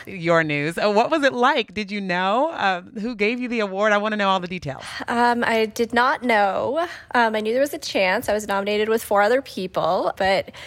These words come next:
Speaker 1: yeah, no, I was working backstage last night, and our T V show was there as well. Um, and Nancy and Jeremy from our T V show told me I needed to, uh,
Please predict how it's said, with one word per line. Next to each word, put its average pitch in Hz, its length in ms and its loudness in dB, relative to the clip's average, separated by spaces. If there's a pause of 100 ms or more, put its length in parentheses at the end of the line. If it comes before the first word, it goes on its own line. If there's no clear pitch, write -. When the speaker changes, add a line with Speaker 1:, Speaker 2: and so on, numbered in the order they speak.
(420)
Speaker 1:
yeah, 269 300 0
no, 302 220 4
I 247 100 4
was 233 160 2
working 240 340 2
backstage 240 520 0
last 208 300 2
night, 196 380 2
and 202 320 4
our 185 300 2
T 220 240 -8
V 226 80 -4
show 175 260 2
was 202 140 -2
there 190 180 4
as 202 160 -4
well. 180 560 2
Um, 202 400 0
and 180 420 -2
Nancy 180 460 -4
and 180 180 -2
Jeremy 170 420 -2
from 165 280 -4
our 160 320 0
T 202 180 -6
V 190 120 -4
show 165 340 2
told 160 220 -2
me 165 160 0
I 156 40 0
needed 160 280 -4
to, - 280 -6
uh, 160 280 0